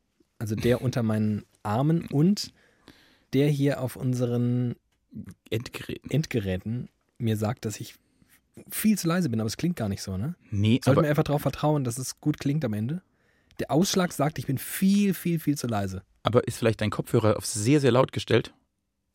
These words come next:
Speaker 1: Ja.
Speaker 2: Dann klingst du ja vielleicht deshalb so laut.
Speaker 1: Aber du kl-, du müsstest ja dann, du klingst ja genauso laut.
Speaker 2: Ich kling, also ja, der ist ja auch sehr
Speaker 1: Findet
Speaker 2: sehr
Speaker 1: ihr das gerade auch so spannend wie <laughs>
Speaker 2: Ich, also für mich klingst du Weltklasse. Wenn du, wenn,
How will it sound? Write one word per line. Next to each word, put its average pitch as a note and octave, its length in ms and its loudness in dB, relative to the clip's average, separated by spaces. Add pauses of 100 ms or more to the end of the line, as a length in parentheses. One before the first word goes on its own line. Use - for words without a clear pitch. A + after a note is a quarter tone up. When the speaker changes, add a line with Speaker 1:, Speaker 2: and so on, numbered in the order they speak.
Speaker 1:
Ja. A2+ 300 2 (1160)
Speaker 2:
Dann G#2 200 -2
klingst - 340 -2
du B2+ 40 2
ja B2 100 6
vielleicht G#2 220 0
deshalb B2 260 0
so A2 120 4
laut. G#2+ 160 4
Speaker 1:
Aber B2+ 120 6
du C3 160 2
kl-, - 220 -12
du C3+ 260 0
müsstest C3+ 380 -2
ja A#2+ 80 -2
dann, A#2 240 -2
du C3+ 80 -4
klingst D3 240 0
ja C#3+ 80 2
genauso C3 360 2
laut. F#2+ 380 -4
Speaker 2:
Ich - 100 -12
kling, A#2+ 180 0 (120)
also A2 140 2
ja, A2 160 0
der F#2+ 200 -4
ist A#2 60 0
ja - 80 0
auch C3 160 -4
sehr G#2 140 -2
Speaker 1:
Findet C#3 160 4
Speaker 2:
sehr A#2+ 100 2
Speaker 1:
ihr A2+ 40 4
das - 80 0
gerade G2 220 -4
auch G2+ 100 -8
so B2 100 -4
spannend D3+ 340 0
wie D3+ 140 8 (400)
<laughs> - 400 0
Speaker 2:
Ich, - 180 2
also B2 140 2
für B2 120 8
mich F3+ 140 4
klingst D3+ 240 2
du B2 100 2
Weltklasse. G2+ 500 6
Wenn A#2 120 6
du, C3+ 140 6
wenn, C3+ 180 4